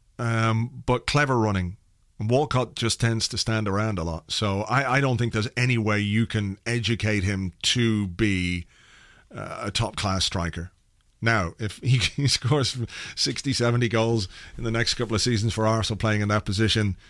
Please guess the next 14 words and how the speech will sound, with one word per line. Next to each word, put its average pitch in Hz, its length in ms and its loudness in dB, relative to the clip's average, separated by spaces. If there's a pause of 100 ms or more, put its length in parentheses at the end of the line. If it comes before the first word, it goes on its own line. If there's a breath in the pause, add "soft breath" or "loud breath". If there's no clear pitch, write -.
(160 soft breath)
um, 98 720 0
I'm 104 120 -4
gonna 101 120 0
have 104 160 2
to 98 320 -2
e-, - 220 -10
eat 127 160 -2
my 107 160 0
words, 104 420 2
but 104 220 0
I'd 104 200 -2
be 110 100 2
very 101 240 2
surprised. 82 560 -6